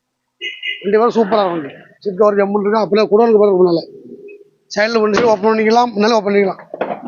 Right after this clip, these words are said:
செவலி வருது, நல்ல வண்டி. முன்னாலையும் பார்த்துக்கலாம், கூடி வரம் பார்த்துக்கலாம், பானிபூரி வரம் பார்த்துக்கலாம். ஒரு வளையல், வளையல் கடை வச்சுக்கலாம், இதுல நடமான வளையல் கடை வச்சுக்கலாம்.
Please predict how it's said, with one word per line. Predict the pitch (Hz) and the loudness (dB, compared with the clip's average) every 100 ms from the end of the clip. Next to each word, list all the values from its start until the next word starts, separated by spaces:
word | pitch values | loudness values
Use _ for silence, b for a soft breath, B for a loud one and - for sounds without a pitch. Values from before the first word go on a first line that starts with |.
| - - - - | -16 -16 -12 -2
செவலி | 226 247 269 | 0 2 0
வருது, | 262 233 | 0 0
நல்ல | 233 226 | 0 0
வண்டி. | 196 214 _ _ _ _ _ _ _ _ _ - | -2 -8 _ _ _ _ _ _ _ _ _ -2
முன்னாலையும் | 220 240 233 | -2 0 0
பார்த்துக்கலாம், | 233 254 | 2 2
கூடி | 247 240 | 2 2
வரம் | 214 | 0
பார்த்துக்கலாம், | 214 220 220 | 0 0 0
பானிபூரி | 220 233 233 220 | 0 2 2 2
வரம் | 202 | 0
பார்த்துக்கலாம். | 196 202 220 220 - - - _ _ _ _ _ _ _ _ _ _ - 156 - - - | 0 2 2 0 -14 -20 -20 _ _ _ _ _ _ _ _ _ _ -12 -8 -8 -6 0
ஒரு | 214 190 | 0 2
வளையல், | 202 254 | 0 0
வளையல் | 226 269 | -2 -2
கடை | 254 | -2
வச்சுக்கலாம், | 240 214 214 202 | 0 2 2 2
இதுல | 208 208 _ _ _ _ 202 | 0 -2 _ _ _ _ -4
நடமான | 220 247 254 | -2 0 0
வளையல் | 220 202 | 0 0
கடை | 190 | -2
வச்சுக்கலாம். | 170 147 | -4 -8